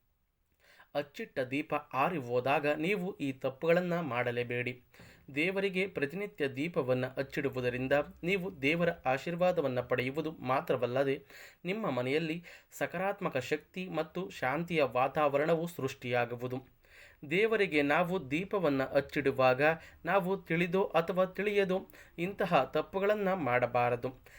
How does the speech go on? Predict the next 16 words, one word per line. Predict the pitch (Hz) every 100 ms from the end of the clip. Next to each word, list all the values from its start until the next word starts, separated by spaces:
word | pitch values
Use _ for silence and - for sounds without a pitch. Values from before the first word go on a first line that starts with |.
| - -
ದೇವರಿಗೆ | 139 175 185 165 135 123
ದೀಪವನ್ನ | 160 175 127 127 131
ಹಚ್ಚಿಡುವಾಗ | 143 135 - 156 123 123 120 147 165 - - 175
ನಾವು | 190 196 202
ಯಾವೆಲ್ಲ | 123 131 175 202 185
ತಪ್ಪುಗಳನ್ನ | 190 151 143 190 208 196 139
ಮಾಡಬಾರದು? | 123 123 120 123 123 127 151 170 - - - 135
ದೇವರಿಗೆ | 180 202 208 196 196 139
ದೀಪವನ್ನ | 190 208 196 190 147
ಹಚ್ಚಿಡುವಾಗ | 143 135 143 139 139 160 160 170 - - -
ಈ | 151
ತಪ್ಪುಗಳನ್ನ | 139 160 - 214 214 202
ಮಾಡಿದರೆ | 131 123 135 160 160 165 139
ದೀಪ | 190 -
ಹಚ್ಚಿಯೂ | - 160 165 226 202 233 -
ವ್ಯರ್ಥವಾಗುವುದು. | 127 123 180 143 127 127 127 127 - -